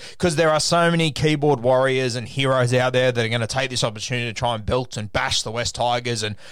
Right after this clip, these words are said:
take the piss out of what they're doing, but is the future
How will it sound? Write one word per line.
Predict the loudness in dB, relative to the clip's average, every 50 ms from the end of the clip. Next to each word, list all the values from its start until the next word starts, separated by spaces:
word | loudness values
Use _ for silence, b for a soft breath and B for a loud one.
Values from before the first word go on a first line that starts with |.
| B B B
take | -2 -2 -2 -2
the | 0
piss | 0 0 0 2
out | 0 0 0
of | 0
what | -2 -2 -2
they're | -4 -6 -4
doing, | -2 0 0 0 -2 -4 -6 -4 -2
but | 0 0 0 -2 -4 -10 b b b b b b b b b b b -18 -14 -8 -4
is | -2
the | 0 0
future | 0 0 2 0 0 0 2 2 2 2 0